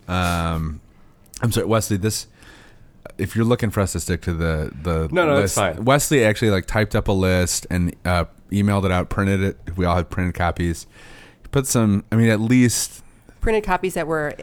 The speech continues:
Speaker 3: wholesale ignoring in front of
Speaker 1: Yeah, at least six, eight minutes into this.
Speaker 2: <laughs> Hey, d-, uh,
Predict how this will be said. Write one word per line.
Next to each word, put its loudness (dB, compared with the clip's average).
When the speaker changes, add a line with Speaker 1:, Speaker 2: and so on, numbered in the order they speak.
Speaker 3:
wholesale -6
ignoring -8
in -12
front -8
of 2
Speaker 1:
Yeah, -4
at 0
least 2
six, -4
eight 2
minutes -2
into -4
this. -8
Speaker 2:
<laughs> -12
Hey, 0
d-, -10
uh, -2